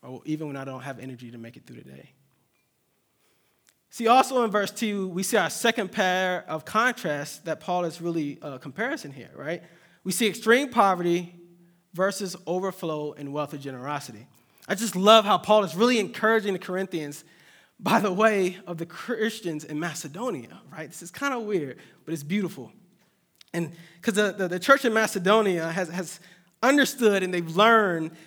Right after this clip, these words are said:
that it's only by love does one give generously, simply because of the grace that they've been given by God. See, God's word consistently,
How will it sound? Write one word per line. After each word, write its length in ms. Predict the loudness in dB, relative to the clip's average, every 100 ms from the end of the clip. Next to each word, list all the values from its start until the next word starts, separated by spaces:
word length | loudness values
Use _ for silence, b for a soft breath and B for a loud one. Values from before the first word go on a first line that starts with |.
| B
that 100 | -4
it's 100 | -2
only 460 | 6 8 8 6 4
by 260 | 6 4
love 840 | 4 8 10 8 6 0 -6 -10 -20 _ _ _ _ _
does 220 | -6 -2
one 220 | 0 0
give 260 | 0 -2 0
generously, 680 | 0 0 -2 -8 -10 -10 -16 b b b b
simply 320 | -2 0 0
because 280 | -4 -2 -4
of 120 | -4
the 60 | -8
grace 340 | -6 -6 -6
that 100 | -8
they've 160 | -8 -8
been 140 | -10
given 180 | -10 -12
by 160 | -14
God. 340 | -12 -10 -10 -14 _ _ _ _ _ _ b b
See, 140 | -6 4
God's 340 | 6 6 6
word 220 | 6 6
consistently, 1040 | 6 -4 -6 -12 -2 0 0 0 0 0